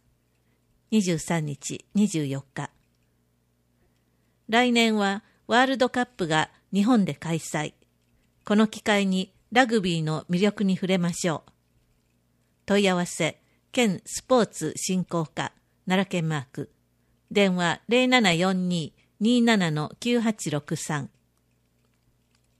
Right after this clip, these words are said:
飛鳥村、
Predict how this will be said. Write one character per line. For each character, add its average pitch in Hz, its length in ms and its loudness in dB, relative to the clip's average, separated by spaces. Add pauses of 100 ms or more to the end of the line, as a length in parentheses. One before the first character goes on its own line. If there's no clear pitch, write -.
(1900)
飛 - 260 0
鳥 247 140 4
村、 202 340 0